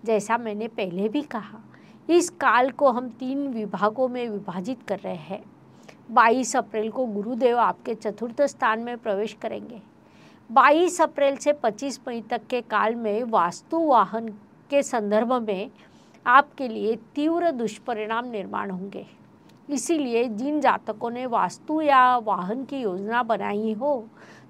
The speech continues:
तो आपके लिए थोड़ी प्रतीक्षा करने की सलाह दी जाती है। उसके लिए यह काल कतई ठीक नहीं है, क्योंकि इस काल में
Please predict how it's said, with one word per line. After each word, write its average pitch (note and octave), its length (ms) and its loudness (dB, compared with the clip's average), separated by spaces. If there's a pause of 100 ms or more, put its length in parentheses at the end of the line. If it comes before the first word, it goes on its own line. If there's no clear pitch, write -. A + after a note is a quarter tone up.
तो D4+ 60 6
आपके C4 500 6
लिए A3+ 280 0
थोड़ी F4 480 -2
प्रतीक्षा A#3 560 -6
करने G#3+ 320 -6
की A3 160 -10
सलाह F#3+ 440 -4
दी G#3 200 -4
जाती F#3+ 360 -6
है। D3+ 180 -14 (1500)
उसके D4 340 2
लिए B3 240 2
यह A3 300 2
काल G#3+ 320 0
कतई B3 640 0 (180)
ठीक B3+ 220 -6 (100)
नहीं G3+ 340 -4
है, - 180 -14 (560)
क्योंकि B3 400 2
इस A3 140 -6
काल G#3 300 -2
में G#3 220 -10